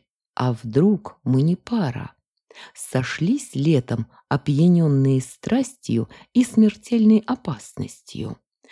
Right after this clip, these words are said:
А теперь, когда чувства немного угасли, проявились наши различия. Безусловно, все пары через это проходят. Вот пусть бабушка и скажет, пара мы или так,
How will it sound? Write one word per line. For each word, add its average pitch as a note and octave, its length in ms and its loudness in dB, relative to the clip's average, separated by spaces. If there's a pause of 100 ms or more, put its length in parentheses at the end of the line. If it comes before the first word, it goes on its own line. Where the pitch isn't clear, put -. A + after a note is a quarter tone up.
(240)
А B2+ 100 0
теперь, D3+ 560 -2
когда B2+ 380 -2
чувства - 560 -6
немного B2+ 480 0
угасли, A#2 800 -4 (400)
проявились F3+ 800 0
наши B2+ 380 -2
различия. - 840 -10 (800)
Безусловно, A#3 840 2
все - 280 -4
пары G3+ 420 -4
через B2 420 -4
это B2 220 -2
проходят. - 840 -8 (580)
Вот A#2+ 500 -4
пусть - 360 -4
бабушка D3+ 640 -2 (120)
и C#4+ 80 -2
скажет, - 720 -4 (300)
пара A#3 360 0
мы A#2 300 -2 (100)
или C4+ 260 2
так, - 540 -6